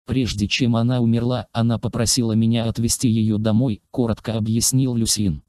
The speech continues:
Он не упомянул, что Мэри провела последние дни своей жизни в мире душ,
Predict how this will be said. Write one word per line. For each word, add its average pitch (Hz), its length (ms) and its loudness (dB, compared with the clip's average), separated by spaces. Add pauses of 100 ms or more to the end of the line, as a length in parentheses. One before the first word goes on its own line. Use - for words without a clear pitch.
(120)
Он 120 240 2
не 120 100 4
упомянул, 120 600 0
что - 240 -2
Мэри 120 240 0
провела 117 460 -2
последние 110 640 0
дни 117 220 2
своей 110 440 2
жизни 113 360 0
в 104 100 -2
мире 120 240 2
душ, 127 320 -2